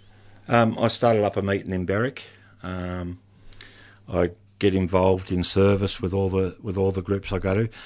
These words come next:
and that's another big thing I've done this time in the last four years, rather than what I did the first time, was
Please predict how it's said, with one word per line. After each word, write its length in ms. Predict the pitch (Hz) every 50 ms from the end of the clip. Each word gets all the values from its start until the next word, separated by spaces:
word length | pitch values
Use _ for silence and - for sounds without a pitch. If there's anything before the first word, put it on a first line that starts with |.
| - - - -
and 100 | 104 107
that's 160 | 120 113 -
another 300 | 113 107 104 101 101 98
big 200 | 85 98 92 87 -
thing 200 | - 98 90 92
I've 220 | 87 85 85 -
done 280 | - 87 90 90 90 90
this 180 | 92 92 -
time 280 | - - 87 90 90 90
in 100 | 90 87
the 100 | 87 87
last 280 | 87 87 87 85 -
four 220 | - - 92 90 85
years, 360 | 85 90 90 90 87 82 87
rather 320 | 90 90 90 92 87 87
than 320 | 85 90 90 87 85 82 82 - _ _ _ - - - - _ _ -
what 140 | 87 87 87
I 80 | 90
did 240 | 85 87 92 82 - - _ _ _ _ _ _ _ _ _ _ - _ _ -
the 80 | -
first 320 | - - 98 95 95 - -
time, 320 | 90 80 80 78 82 87
was 200 | 87 85 80 -